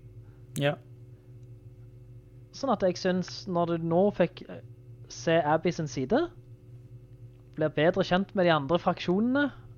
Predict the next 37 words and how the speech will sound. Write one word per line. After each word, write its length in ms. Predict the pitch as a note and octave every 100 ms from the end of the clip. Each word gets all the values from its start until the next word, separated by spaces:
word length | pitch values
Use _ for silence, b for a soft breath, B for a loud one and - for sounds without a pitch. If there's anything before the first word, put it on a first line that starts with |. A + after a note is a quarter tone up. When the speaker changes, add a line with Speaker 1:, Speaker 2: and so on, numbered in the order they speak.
| -
Speaker 2:
eh, 200 | D#3+ D#3 -
får 120 | D#3+
se 140 | E3
basen 520 | D#3 D#3 D3+ - F3+
til 140 | F3 G3
de 80 | F#3
andre, 240 | D#3+ F3
lederen 480 | F3+ D3+ A#2 D#3 G3
til 120 | G3
de 60 | F#3+
andre, 300 | E3+ E3 G#3 G3 B B B B B B B - - - - - - - - - - - -
og 140 | -
forstår 360 | D#3+ - D#3 E3
at 120 | -
faren 360 | - D3+ F3 E3
hennes 480 | C#3+ C#3 E3+ - - - -
var 180 | - C#3+
jo 80 | D#3+
legen 340 | C#3 A#2+ E3
som 140 | F#3+ E3+
ble 120 | D3+
drept 340 | D#3 F#3+ - -
på 100 | D#3+
sykehuset 560 | C#3+ - F#3+ A3+ G#3+
i 40 | D#3+
slutten 300 | E3+ D#3 D#3+
av 100 | D3+
eineren. 280 | G3+ C4 D#3 - - - - B2+
Speaker 1:
Ja. 180 | D3+ D#3 - - - - - - - - -
Speaker 2:
Og 60 | D#3+
hun 100 | F#3
er 80 |
minst 340 | D#3+ C#4+ E4+ -
like 220 | G3 F#3+
sur 180 | F3 F3
som 140 | E3+ F#3
Ellie. 160 | C#4